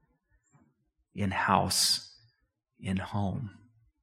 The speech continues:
Jonathan Sacks, the theologian, writes a very interesting book about the house that we build together. He's concerned with several things.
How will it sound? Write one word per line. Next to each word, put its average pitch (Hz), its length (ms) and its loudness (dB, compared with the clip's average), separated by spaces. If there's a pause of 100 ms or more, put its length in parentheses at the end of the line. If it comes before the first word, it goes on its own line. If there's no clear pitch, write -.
(2250)
Jonathan 170 420 12
Sacks, 98 640 10
the 123 180 6
theologian, 120 680 10
writes 110 320 12
a 117 40 6
very 147 380 10
interesting 110 600 4
book 98 420 0
about 104 340 6
the 104 60 6
house 101 400 8
that 101 100 2
we 104 120 2
build 95 320 0
together. 98 580 2 (540)
He's 175 240 8
concerned 226 540 10
with 156 120 8
several 156 400 12
things. 120 600 6